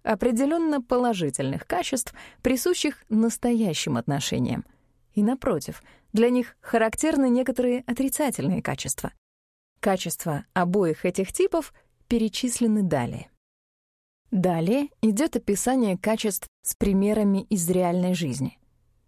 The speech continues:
В отношениях реальности один присутствуют неравенство, конкуренция, манипулирование, враждебность, контроль,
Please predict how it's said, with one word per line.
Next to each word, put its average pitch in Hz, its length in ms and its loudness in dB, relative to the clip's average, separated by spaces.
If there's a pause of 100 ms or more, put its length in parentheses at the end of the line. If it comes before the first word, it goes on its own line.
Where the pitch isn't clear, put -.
(140)
В 196 120 -2
отношениях 262 920 0
реальности 226 800 0
один 175 500 0 (440)
присутствуют 202 960 -2 (440)
неравенство, 220 720 2 (260)
конкуренция, 170 800 0 (220)
манипулирование, 247 960 2 (240)
враждебность, 165 1000 -2 (160)
контроль, 170 580 -2